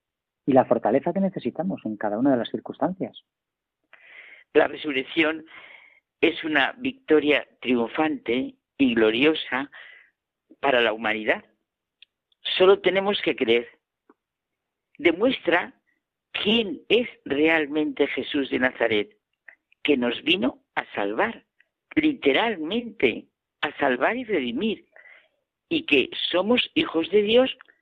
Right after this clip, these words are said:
Speaker 2: y estamos llamados a vivir una vida eterna. La piedra que desecharon los arquitectos es ahora la piedra angular. La resurrección de Jesús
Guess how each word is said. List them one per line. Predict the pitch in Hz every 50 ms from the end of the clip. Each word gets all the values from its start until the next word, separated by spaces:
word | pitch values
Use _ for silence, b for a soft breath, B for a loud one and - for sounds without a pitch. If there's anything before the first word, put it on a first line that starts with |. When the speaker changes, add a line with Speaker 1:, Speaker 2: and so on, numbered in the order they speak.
| _ _ _ _ _ _ _ _ _ _
Speaker 2:
y | 143 147
estamos | 143 139 - - 165 165 175 185 180 170
llamados | 190 180 180 185 196 214 214 254 254 - - _ -
a | 139
vivir | 127 120 117 131 180 196 220
una | 196 185 160
vida | 135 135 135 123 110
eterna. | 107 101 - 214 226 214 185 151 117 - - _ _ _ _ _ _ _ _ _ _ _ _ _ _ _ _ _ _ _ - -
La | - 127 120 123
piedra | 127 170 180 165 156 143
que | - - 139 123
desecharon | 123 - 139 131 - - 160 165 165 165 156
los | 165 156 -
arquitectos | 156 151 151 - 165 156 - - 202 202 - - - 233 247 - - _ _ b b b b b _ _ _ _
es | - 190 - -
ahora | 190 185 196 185 190 175
la | 147 127 127
piedra | - 139 135 135 131
angular. | 127 127 113 120 120 156 202 220 - _ _ _ _ _ _ _ _ _ _ _ _ _ _ _ _ _ _ _ _ _ _
La | 143 135 131
resurrección | 143 143 143 - - 139 123 131 131 - - 170 175 175 160
de | 156 143 113 - - - -
Jesús | - 139 123 - - 233 - 98 220 - - -